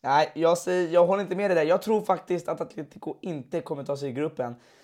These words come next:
Jag känner på mig att det här är ett år där de har haft det tufft och de kommer fortsätta ha det tufft. Och det är alltid ett stort lag som åker ut i grupperna. Och det blir Atletico enligt mig. Du, eh, vi kan snacka om en tråkig match.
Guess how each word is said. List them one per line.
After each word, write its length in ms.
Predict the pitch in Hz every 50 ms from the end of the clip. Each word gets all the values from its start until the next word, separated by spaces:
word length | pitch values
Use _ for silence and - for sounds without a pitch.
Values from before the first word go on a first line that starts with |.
| _ -
Jag 100 | - 151
känner 220 | 160 - 190 180 190
på 140 | 185 190 185
mig 80 | 185
att 60 | 175
det 60 | 180 180
här 140 | 190 190
är 40 | 196
ett 100 | 190 -
år 180 | 185 185 180 170
där 80 | 175
de 100 | 180 180
har 140 | 180 180 175
haft 200 | 175 175 175 175
det 60 | -
tufft 380 | 180 - 170 160 156 156 - -
och 60 | 131
de 120 | 151 160 147
kommer 200 | - 165 160 156
fortsätta 400 | 160 165 151 135 156 147 160 156
ha 60 | 143
det 60 | 135
tufft. 160 | 143 139 -
Och 60 | 147
det 60 | 160 190
är 40 |
alltid 220 | 202 185 180 185 190
ett 160 | 180 180 -
stort 280 | - - 196 190 - -
lag 200 | 165 151 147 -
som 120 | 160 156
åker 140 | 143 131 151
ut 160 | 151 143 117
i 40 | 147
grupperna. 460 | 143 147 135 143 135 131 123 - - _ _ - - - _
Och 160 | - 160 180 160
det 140 | 156 185 170
blir 280 | 139 151 165 165 - -
Atletico 680 | 165 165 165 - 143 156 156 151 - - 139 - 160 165 -
enligt 300 | 170 170 156 165 175 -
mig. 280 | 185 156 127 107 - - - - - -
Du, 340 | - 139 190 208 214 190 - -
eh, 240 | 190 196 190 190
vi 120 | 175 196 196
kan 300 | 190 226 208 202 185 185
snacka 300 | - 220 208 - - 214
om 80 | 208
en 80 | 208 185
tråkig 340 | 170 208 208 202 208 226 208
match. 320 | 185 160 147 - - -